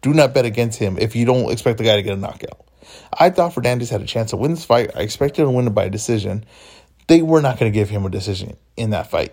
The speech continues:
even though the first three rounds, Michel Rivera was not effective at all. But he's the name. He was the prospect.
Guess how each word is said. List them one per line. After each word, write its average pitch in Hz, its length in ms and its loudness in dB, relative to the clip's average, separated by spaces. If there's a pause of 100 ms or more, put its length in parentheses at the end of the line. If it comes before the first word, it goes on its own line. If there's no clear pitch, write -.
even 185 280 0
though 139 160 0
the 110 80 0
first 139 420 0
three 131 120 -4
rounds, 113 280 2
Michel 107 260 0
Rivera 101 280 2
was - 260 -10
not 104 180 -2
effective 82 380 -6
at 50 100 -6
all. - 220 -14 (1500)
But 170 100 0
he's 185 200 -2
the 170 120 2
name. 196 320 0 (480)
He 180 140 0
was 180 140 2
the 165 80 -4
prospect. - 580 -8